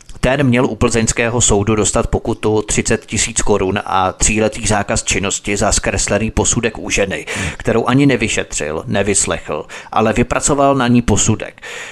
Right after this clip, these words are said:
Hynek měl posoudit psychické následky u ženy, která figurovala mezi poškozenými v případě podvodu a vydírání při poskytování nebankovních půjček.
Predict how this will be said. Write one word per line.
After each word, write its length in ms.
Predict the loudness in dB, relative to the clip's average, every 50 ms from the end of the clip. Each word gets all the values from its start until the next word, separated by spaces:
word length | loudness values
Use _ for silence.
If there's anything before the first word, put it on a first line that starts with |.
| -18 -10 -6
Hynek 340 | -2 2 2 2 2 2 2
měl 220 | 2 4 4 2
posoudit 580 | 2 2 2 2 4 2 4 2 0 2 2 2
psychické 560 | 2 2 0 0 0 0 0 2 0 0 2
následky 500 | 2 2 2 2 0 0 0 0 -2 -2
u 120 | 0 0
ženy, 360 | 0 2 2 2 2 2 0 0
která 360 | 0 0 0 2 2 0 0
figurovala 520 | 0 -2 0 2 2 2 2 2 2 2
mezi 240 | 2 2 2 0 2
poškozenými 800 | 2 2 0 0 -2 -2 0 0 0 -2 -2 -2 -2 -2 -4 -2
v 60 | -2
případě 480 | -2 -2 -4 -4 -4 -4 -2 0 -2
podvodu 600 | 0 0 -2 -2 0 -2 -4 -2 -2 -2 -2 -2 -2
a 120 | -2 -2
vydírání 640 | -4 -6 -10 -8 -6 -4 -2 -2 -2 -2 -2 -2 -2
při 160 | -2 -4 -4
poskytování 800 | -2 -2 -2 -2 -2 -4 -4 -4 -4 -4 -4 -4 -4 -4 -4 -4
nebankovních 580 | -4 -4 -4 -4 -4 -6 -6 -6 -6 -6 -6
půjček. 520 | -4 -4 -4 -2 -2 -2 -2 -4 -4 -6